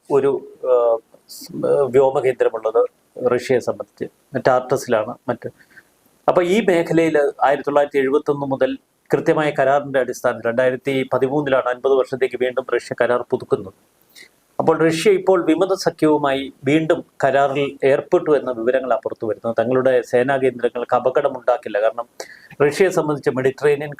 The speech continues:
കടൽ അത് സുരക്ഷിതമായിരിക്കണം, ആഫ്രിക്കൻ കടൽ മാർഗത്തിലൂടെയുള്ള ചരക്ക് നീക്കം അതിന് അപകടമുണ്ടാകരുത്. അപ്പോ മധ്യപൂർവേഷ്യയിൽ റഷ്യക്ക് ശക്തമായ സേനാ കേന്ദ്രം അത് അനിവാര്യമാണ്, അവരുടെ, ഏഹ്, രാജ്യ താല്പര്യങ്ങൾ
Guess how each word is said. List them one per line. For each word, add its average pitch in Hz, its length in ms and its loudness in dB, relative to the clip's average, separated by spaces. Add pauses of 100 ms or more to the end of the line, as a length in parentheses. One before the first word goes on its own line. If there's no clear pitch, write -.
കടൽ 123 240 0 (400)
അത് 120 120 0
സുരക്ഷിതമായിരിക്കണം, 120 1000 -2 (640)
ആഫ്രിക്കൻ 147 640 0
കടൽ 143 200 0
മാർഗത്തിലൂടെയുള്ള 131 760 -2
ചരക്ക് 123 420 -2
നീക്കം 110 240 -6 (200)
അതിന് 123 320 0 (500)
അപകടമുണ്ടാകരുത്. 113 1040 -2 (400)
അപ്പോ 165 120 2 (500)
മധ്യപൂർവേഷ്യയിൽ 170 1000 2 (280)
റഷ്യക്ക് 160 380 0 (100)
ശക്തമായ 143 520 0 (100)
സേനാ 139 300 -2 (100)
കേന്ദ്രം 123 340 0 (140)
അത് 135 140 -2
അനിവാര്യമാണ്, 131 560 -2
അവരുടെ, 117 280 -2 (640)
ഏഹ്, 123 180 2
രാജ്യ 135 320 0
താല്പര്യങ്ങൾ 127 460 -4